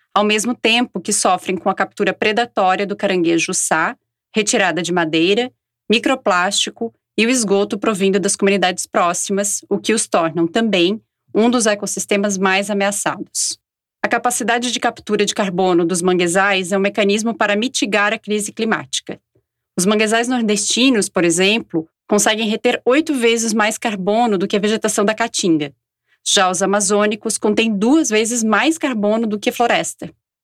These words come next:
Os manguezais também fazem parte da cultura e economia tradicional das populações da região.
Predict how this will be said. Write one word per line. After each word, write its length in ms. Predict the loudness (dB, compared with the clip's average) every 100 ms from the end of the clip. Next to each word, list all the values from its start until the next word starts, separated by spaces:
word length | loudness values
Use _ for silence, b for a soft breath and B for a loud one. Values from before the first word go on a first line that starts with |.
| _
Os 80 | -2
manguezais 640 | 0 2 0 2 0 -2
também 180 | -2 -4
fazem 280 | -2 -2 -2
parte 360 | -2 -2 -2 -4
da 120 | -4
cultura 400 | -6 -2 0 2
e 20 |
economia 440 | 2 0 2 2
tradicional 600 | 0 -4 -2 0 2 2
das 160 | 0 -6
populações 540 | -8 -2 -2 0 0
da 80 | 0
região. 520 | 0 0 0 0 -2